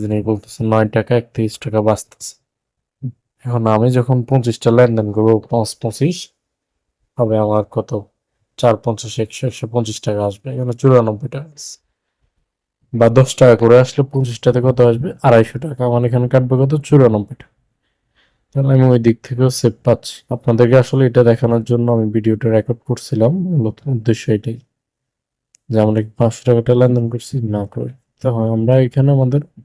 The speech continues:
যে নাম্বারটা কপি করে নিয়ে সেটা এখানে দিব। দেওয়ার পর আমরা এখান থেকে পাঁচশো টাকা সেন্ড করব। আমরা এখন আর কোনো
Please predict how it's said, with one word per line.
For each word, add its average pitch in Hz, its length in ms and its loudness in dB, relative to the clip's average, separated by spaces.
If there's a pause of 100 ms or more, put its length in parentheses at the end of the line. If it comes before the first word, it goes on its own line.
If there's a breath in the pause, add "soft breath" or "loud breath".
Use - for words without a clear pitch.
(520)
যে 107 120 -2 (160)
নাম্বারটা 110 460 2 (360)
কপি 123 220 2 (100)
করে 127 220 2
নিয়ে 120 160 0 (100)
সেটা - 220 -8
এখানে 123 220 0 (100)
দিব। 117 140 2 (1160)
দেওয়ার 113 400 4
পর 117 120 2 (120)
আমরা 110 200 0
এখান 113 180 -4
থেকে 110 140 2 (100)
পাঁচশো - 280 -8 (100)
টাকা 110 160 2 (140)
সেন্ড 110 220 2 (100)
করব। 123 220 2 (840)
আমরা 120 200 2
এখন 120 240 -2
আর 117 140 2
কোনো 117 140 2